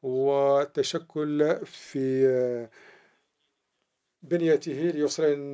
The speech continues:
إلى النتائج. إن توفي-، إن يجب أن نركز على إعادة الولاية الأساسية لهذا المؤتمر، وتتمثل بت-،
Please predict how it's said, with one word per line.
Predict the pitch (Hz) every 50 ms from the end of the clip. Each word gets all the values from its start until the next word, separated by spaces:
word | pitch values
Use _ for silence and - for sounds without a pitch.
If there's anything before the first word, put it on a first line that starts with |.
| 139 139 151 202 - -
إلى | 170 165 170
النتائج. | 147 139 139 135 - 147 131 117 113 113 - - 427 349 240
إن | 208 196 185 185 180 175 175 175 170 -
توفي-، | - 165 151 151 147 131 - - - 190 202 185 185 190
إن | 175 165 170 175 170 170 165 160 175 220 277 403 427 330
يجب | 208 180 160 - - 156 143 165
أن | 156 143 139
نركز | 131 131 135 165 165 - - 143 131 120 110 -
على | 135 139 139 120 110 107 117 127 131 139 143 143 143 135 123
إعادة | 113 104 104 113 131 143 143 139 120 139 135 120 - -
الولاية | 139 147 170 147 120 120 120 131 139 143
الأساسية | 139 131 123 110 - - 143 135 - - - 131 131 131
لهذا | 123 123 113 98 101 117 127 123 131
المؤتمر، | 123 127 131 127 - - 139 160 160 135
وتتمثل | 120 117 113 - 131 131 139 131 - 165 147
بت-، | 131 123 117 -